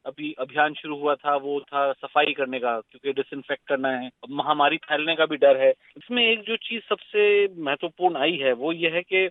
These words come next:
आखिर ये बाढ़ का कारण क्या था। ये तो सही बात है कि मुख्यमंत्री ने कहा कि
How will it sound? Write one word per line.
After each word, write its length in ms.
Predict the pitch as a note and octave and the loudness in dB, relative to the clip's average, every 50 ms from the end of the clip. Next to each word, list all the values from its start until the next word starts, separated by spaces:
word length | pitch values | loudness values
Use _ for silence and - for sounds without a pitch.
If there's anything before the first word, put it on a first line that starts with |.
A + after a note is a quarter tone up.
| - - | -2 -6
आखिर 260 | - - G3 G3 F#3+ | -2 2 2 2 2
ये 200 | F#3+ F#3 G3 F#3+ | 2 2 2 2
बाढ़ 340 | F3+ C#3+ B2 B2+ C#3 D#3 E3+ | 2 4 4 6 6 6 6
का 140 | - - F3 | 4 0 -4
कारण 360 | - - C#3 C3+ C#3 C#3+ D3+ | -2 0 2 2 2 2 0
क्या 140 | C#3 C#3 B2+ | -2 -4 -4
था। 200 | - - B2 A#2 | -2 -2 -4 -4
ये 220 | A#2 A#2 B2+ D3 | -4 -4 -6 -8
तो 160 | D3 E3 E3 | -6 -6 -8
सही 280 | D3 - - D3+ D#3+ F3+ | -12 -10 -8 -8 -4 0
बात 180 | E3 E3 D#3+ D3+ | 2 2 2 2
है 100 | D#3 D#3 | 0 -4
कि 180 | D3 - D#3+ D#3 | -4 -4 -4 -6
मुख्यमंत्री 600 | D3+ D3 C#3+ - D3+ D3 C#3+ C3+ - C#3+ D3+ D3+ | -6 -8 -10 -8 -6 -6 -6 -6 -6 -6 -6 -4
ने 100 | D3 D3 | -4 -4
कहा 240 | D3 C#3+ C3 C3+ C#3 | -4 -2 0 0 0
कि 260 | C3+ - D3 D3 C#3 | 0 0 -2 -2 -2